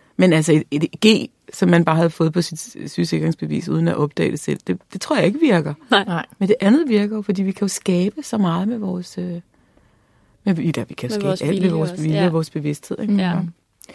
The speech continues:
Speaker 2: Lige præcis.
Speaker 3: Ja, og det, det synes jeg, det synes jeg er så fint sagt. <laughs> I stedet for, øh, at det sådan, også i stedet for skal være sådan lidt, lidt frygtbaseret.
Speaker 1: Ja.
Speaker 3: Sådan, "Nå, hvis du ikke får det her H,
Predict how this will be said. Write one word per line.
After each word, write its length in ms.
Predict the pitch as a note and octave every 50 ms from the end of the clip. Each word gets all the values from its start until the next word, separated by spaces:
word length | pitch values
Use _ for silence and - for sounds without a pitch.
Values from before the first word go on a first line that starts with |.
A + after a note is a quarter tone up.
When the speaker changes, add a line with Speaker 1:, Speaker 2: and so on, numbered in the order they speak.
| - -
Speaker 2:
Lige 120 | G#3+ G3+ G3+
præcis. 340 | - G3+ - - G3+ A3 - -
Speaker 3:
Ja, 180 | - F3+ E3+ D#3+ - - -
og 160 | - F3+ F3
det, 260 | B3 A#3+ A3 - _ -
det 160 | A#3 A3 F#3+
synes 220 | - G3+ G3 F#3
jeg, 400 | G3+ F#3 F3 E3+ - - - - - -
det 80 | F#3+
synes 200 | F3+ F#3+ F3+ -
jeg 60 | G3 F#3
er 40 |
så 160 | F3+ - G3+ G3
fint 280 | - - F#3+ E3+ E3+
sagt. 300 | - D#3+ D#3 E3+ - - C4+ - -
<laughs> 100 | _ _
I 100 | G3+ G#3
stedet 400 | - - - G#3 G3 F3+ E3+ E3
for, 240 | - - F3+ F3 E3+
øh, 440 | E3+ E3 D#3+ D#3+ D#3 D#3 D3+ D3 D#3 - - - - - - - - _ _
at 160 | - E3+ - -
det 120 | F#3+ E3+
sådan, 200 | - - F3+ -
også 160 | F3 G3+ G3
i 40 | G#3
stedet 180 | - - F#3+ F3+
for 60 | F#3+
skal 220 | - - F#3 F3
være 140 | F3 E3+ E3+
sådan 280 | - - F#3+ F3 E3+ D#3+
lidt, 260 | E3 E3 D#3+ _ - - - -
lidt 180 | - E3+ -
frygtbaseret. 920 | - - - A3+ C4+ - _ _ - A#3+ - - - G#3 F3+ F3 F3+ - - _ _ _ _ - - -
Speaker 1:
Ja. 100 | D3+ D3 D#3
Speaker 3:
Sådan, 200 | - F#3+ F3+ F3
"Nå, 80 | E3+ D#3+
hvis 180 | D#3+ D3 -
du 80 | - G#3
ikke 120 | G#3 -
får 220 | - - G#3+ F#3 E3+
det 140 | E3+ E3+
her 140 | D#3+ E3+ E3 D3+
H, 40 | -